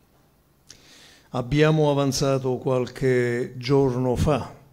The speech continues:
e formalizzato, credo ieri, nella riunione di Consiglio regionale, una proposta di legge che abbiamo offerto al Parlamento italiano che innova il codice degli appalti,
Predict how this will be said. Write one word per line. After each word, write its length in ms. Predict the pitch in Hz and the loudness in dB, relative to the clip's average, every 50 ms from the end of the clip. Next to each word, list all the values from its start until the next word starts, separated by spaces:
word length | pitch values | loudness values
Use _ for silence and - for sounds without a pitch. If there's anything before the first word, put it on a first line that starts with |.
| _ _ _ _ _ | _ _ _ _ _
e 120 | - 160 139 | -6 -4 -4
formalizzato, 1000 | - - 147 135 127 123 123 123 127 123 107 110 127 123 120 120 110 123 117 110 | -2 -2 -2 -2 -2 -2 -2 -2 -4 -4 -4 -4 -4 -4 -4 -4 -4 -4 -4 -4
credo 320 | 120 120 120 117 120 120 | -4 -4 -4 -2 -2 -4
ieri, 480 | 123 123 127 135 135 135 131 123 127 123 | -2 -2 0 2 2 2 2 2 0 -2
nella 240 | 120 120 117 117 117 | -4 -4 -4 -4 -4
riunione 300 | 120 120 123 123 123 120 | -2 0 0 0 0 -2
di 40 | |
Consiglio 400 | 113 123 120 - 135 127 117 120 | -4 -6 -6 -6 -6 -4 -4 -2
regionale, 840 | 117 120 120 110 120 120 117 120 117 117 113 117 117 117 120 - - - - _ _ _ _ _ _ _ _ _ _ _ _ _ _ _ _ | -2 -4 -4 -6 -6 -4 -4 -4 -4 -4 -4 -4 -4 -6 -8 -10 -14 -20 -20 _ _ _ _ _ _ _ _ _ _ _ _ _ _ _ _
una 320 | - 131 131 135 135 131 131 | -10 -6 -2 0 0 0 0
proposta 880 | 139 151 143 135 - 151 147 143 127 - - - - - 139 123 120 120 | 0 0 0 2 2 2 2 2 2 -2 -4 -6 -6 -6 -6 -6 -6 -6
di 480 | 120 123 120 123 120 120 131 120 - - - - _ _ _ _ _ _ _ _ _ _ _ | -6 -6 -6 -4 -6 -6 -8 -10 -12 -16 -20 -20 _ _ _ _ _ _ _ _ _ _ _
legge 1120 | - 127 135 143 147 156 151 127 120 120 113 110 113 120 113 113 113 110 110 117 - - - | -8 -4 0 2 4 4 2 2 -2 -6 -8 -6 -4 -2 -2 -2 -2 -4 -6 -8 -10 -14 -16
che 140 | - - 131 | -14 -12 -10
abbiamo 340 | 120 113 117 123 120 117 120 | -10 -6 -4 -4 -4 -2 -4
offerto 540 | 117 - - 165 135 127 120 117 - 127 | -4 -4 -2 -2 -2 -2 -2 -4 -4 -2
al 100 | 120 117 | -2 -2
Parlamento 560 | 117 139 123 117 120 120 117 120 120 110 127 120 | -4 -6 -6 -6 -4 -4 -4 -4 -4 -6 -6 -6
italiano 680 | 117 117 127 127 127 120 120 117 117 123 127 131 123 117 | -6 -4 -4 -4 -2 -2 -2 -2 -4 -4 -4 -4 -4 -4
che 160 | - 139 131 | -4 -2 -2
innova 580 | 131 131 135 131 131 143 156 156 156 143 139 | -2 0 0 0 2 4 4 4 4 2 0
il 120 | 135 131 135 | 0 -2 -2
codice 500 | - 143 123 123 120 123 113 - 131 120 | -4 -2 -2 -2 -2 -4 -4 -4 -6 -6
degli 160 | 120 120 117 | -4 -4 -6
appalti, 560 | 117 107 - 110 104 107 113 113 - - - | -6 -6 -8 -10 -12 -10 -12 -16 -18 -20 -20